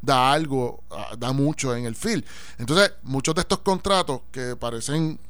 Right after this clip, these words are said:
ser m-, muy poco dinero, se justifican porque te van a decir, "No, no, no te preocupes, que firma de ingeniería, te voy a dar, tu mínimo, mínimo, te vas a llevar cien escuelas".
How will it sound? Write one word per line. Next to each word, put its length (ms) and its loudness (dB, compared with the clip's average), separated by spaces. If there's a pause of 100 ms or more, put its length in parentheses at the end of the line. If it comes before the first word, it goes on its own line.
(160)
ser 300 4
m-, 1000 -8
muy 300 4
poco 280 2
dinero, 380 2 (300)
se 160 -4
justifican 600 0
porque 260 -2
te 160 0
van 140 2
a 40 2
decir, 240 2
"No, 80 4
no, 140 2
no 100 -4
te 80 -2
preocupes, 400 -2
que 300 -6 (160)
firma 440 0
de 220 0
ingeniería, 560 0 (360)
te 100 4
voy 200 2
a 80 6
dar, 360 4
tu 200 -6 (140)
mínimo, 480 2
mínimo, 380 0
te 80 -2
vas 180 0
a 40 2
llevar 260 2
cien 340 -2
escuelas". 420 -6